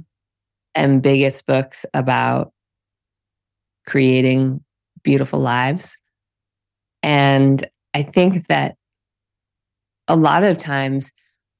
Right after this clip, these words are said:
people shy away from these conversations or these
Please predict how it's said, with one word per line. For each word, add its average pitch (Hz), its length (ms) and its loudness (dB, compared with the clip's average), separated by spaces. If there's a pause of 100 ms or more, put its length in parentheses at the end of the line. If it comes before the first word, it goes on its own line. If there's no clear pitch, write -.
(100)
people 165 360 0
shy 147 340 -2
away 143 420 0
from 139 420 -4
these 135 240 -2
conversations 135 760 -2
or 139 120 0
these 131 280 -2